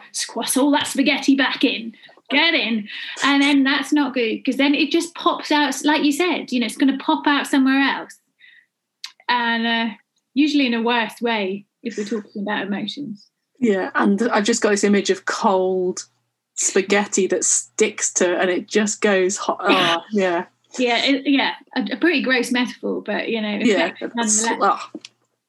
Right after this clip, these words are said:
Speaker 2: but no, it's quite powerful. And so, yeah, so that's, and isn't it interesting? Like, we've gone from three quotes, and kind of actually through conversation in a weird way, they've kind of all connected. And maybe that one, the second quote around power and purpose, maybe it's actually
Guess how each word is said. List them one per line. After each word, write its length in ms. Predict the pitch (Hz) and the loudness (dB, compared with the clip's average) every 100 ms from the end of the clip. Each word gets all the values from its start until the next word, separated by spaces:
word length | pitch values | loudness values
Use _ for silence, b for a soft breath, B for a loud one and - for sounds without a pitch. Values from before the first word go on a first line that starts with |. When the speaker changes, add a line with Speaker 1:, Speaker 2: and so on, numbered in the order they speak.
| - | -2
Speaker 2:
but 120 | 214 | 2
no, 180 | 208 185 | 4 2
it's 180 | 185 - | -2 0
quite 200 | 220 202 | -2 0
powerful. 480 | 202 185 - 165 156 | 0 0 -4 -6 -6
And 240 | 214 185 180 | -8 -6 -4
so, 140 | - | 0
yeah, 300 | 196 214 185 | 2 2 0
so 160 | 170 196 | -2 -2
that's, 340 | 240 240 - B B 226 | 0 -2 -4 B B 2
and 80 | |
isn't 160 | 262 285 | 4 4
it 60 | 226 | 2
interesting? 560 | 214 208 208 - 170 | 0 -2 -4 -4 -2
Like, 180 | 175 180 | -2 -2
we've 140 | 196 - | -4 0
gone 180 | 202 | 0
from 160 | 202 202 | 2 0
three 260 | - 220 208 | 0 0 0
quotes, 760 | - 180 170 - - - - _ - | 0 0 0 -6 -8 -8 -10 _ -6
and 200 | 196 185 | -4 -4
kind 300 | - 196 196 | -2 0 2
of 200 | 185 - - | -2 -4 -2
actually 440 | 190 - 202 185 | -2 -2 -4 -2
through 220 | - 175 | 0 -2
conversation 680 | 202 190 175 - 190 190 - 165 | -2 -4 -4 -2 -2 -2 -2 -2
in 80 | |
a 60 | 175 | -2
weird 320 | 185 180 175 | -2 -2 -2
way, 220 | 185 170 | -2 -2
they've 220 | 160 175 - | -4 -6 -6
kind 320 | - 190 180 | -6 -4 -4
of 220 | 160 - _ _ _ _ _ - | -6 -12 _ _ _ _ _ -2
all 320 | 196 185 175 170 | 2 2 0 -4
connected. 520 | - 202 202 - 170 | -2 0 0 -4 -4
And 160 | 165 185 | -2 0
maybe 320 | 202 226 220 | 2 2 2
that 160 | 196 180 | 0 -2
one, 260 | 180 180 | -2 -2
the 80 | 180 | -4
second 360 | - 202 - 190 | -6 -6 -6 -6
quote 280 | 170 156 165 | -4 -4 -4
around 280 | 165 165 - | -4 -6 -8
power 460 | 190 170 170 160 _ _ _ _ _ _ - | -6 -4 -4 -10 _ _ _ _ _ _ -8
and 200 | 170 165 | -6 -4
purpose, 380 | 180 180 160 - | -6 -6 -8 -4
maybe 340 | 185 233 247 | -2 -2 -2
it's 180 | 226 - | -2 -4
actually 400 | - - 180 | -6 -6 -6